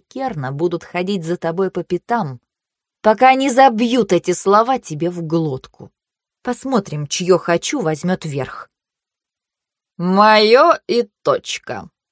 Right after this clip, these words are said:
Он упал назад на снег, раскинул руки в стороны и смеялся, глядя в небо.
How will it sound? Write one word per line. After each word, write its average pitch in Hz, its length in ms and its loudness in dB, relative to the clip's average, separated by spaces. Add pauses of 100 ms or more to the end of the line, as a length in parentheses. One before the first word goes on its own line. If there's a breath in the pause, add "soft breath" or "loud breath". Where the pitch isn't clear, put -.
(140)
Он 208 160 2
упал 214 300 4
назад 208 380 4
на 180 140 -2
снег, 233 520 -4
раскинул 180 540 0
руки 185 220 2
в 160 60 -4
стороны 226 460 6
и 226 160 -4
смеялся, 226 720 0
глядя 175 400 0
в 160 100 -8
небо. 123 360 -8